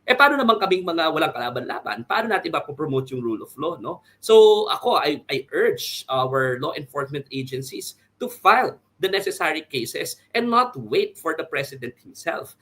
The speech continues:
no? Dapat nga binibigyan na nila ng break yung Pangulo na hin-, k-, whether mag-file ka o hindi,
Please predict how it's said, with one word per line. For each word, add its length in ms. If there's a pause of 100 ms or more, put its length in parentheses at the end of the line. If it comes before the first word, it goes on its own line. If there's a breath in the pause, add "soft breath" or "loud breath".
(180)
no? 160
Dapat 240
nga 160 (160)
binibigyan 480
na 80
nila 160
ng 160
break 320
yung 80
Pangulo 480
na 160
hin-, 160 (160)
k-, 160
whether 240
mag-file 400
ka 80
o 80
hindi, 400